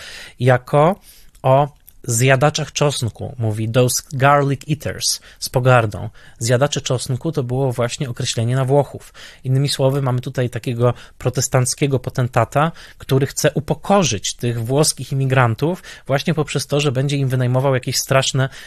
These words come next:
mieszkania w swoich slumsach i nie chce, żeby oni się uwłaszczali właśnie dzięki tutaj temu duchowi, mm, solidarnościowemu, jaki reprezentuje rodzina Bailey'sów.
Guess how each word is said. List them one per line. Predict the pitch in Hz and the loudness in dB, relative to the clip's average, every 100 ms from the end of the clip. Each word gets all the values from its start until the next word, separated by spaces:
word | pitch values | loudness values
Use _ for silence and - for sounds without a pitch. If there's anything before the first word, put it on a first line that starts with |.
| - | -6
mieszkania | 127 123 - 123 120 120 123 120 | -2 -2 0 0 0 -2 -4 -8
w | - | -6
swoich | - 117 120 | -2 -2 -2
slumsach | - 123 107 - 139 143 | 0 0 0 0 0 0
i | 135 | 0
nie | 156 | 0
chce, | 240 - 120 | 0 -2 0
żeby | 113 117 | 0 0
oni | 127 143 | 0 0
się | - | -4
uwłaszczali | - 131 123 123 - 143 123 107 160 - - - | -2 -2 -2 -4 0 2 2 -2 -6 -8 -18 0
właśnie | 120 120 165 | 2 2 0
dzięki | 131 131 160 | 0 0 -4
tutaj | 131 - 143 147 - - - | -2 2 0 0 -14 -20 -2
temu | 127 127 135 135 | 0 2 0 -2
duchowi, | 113 117 127 - 127 135 135 139 - - | -4 -2 -2 2 2 2 -4 -6 -12 -12
mm, | 117 123 | -10 -6
solidarnościowemu, | 113 139 131 123 127 - 120 120 135 | 0 2 4 2 0 0 2 2 2
jaki | 123 113 127 | 0 -2 -6
reprezentuje | 120 120 117 117 120 113 | -4 -4 -4 -2 0 0
rodzina | 117 113 110 | 0 -2 -2
Bailey'sów. | 120 156 143 - | 0 0 0 -2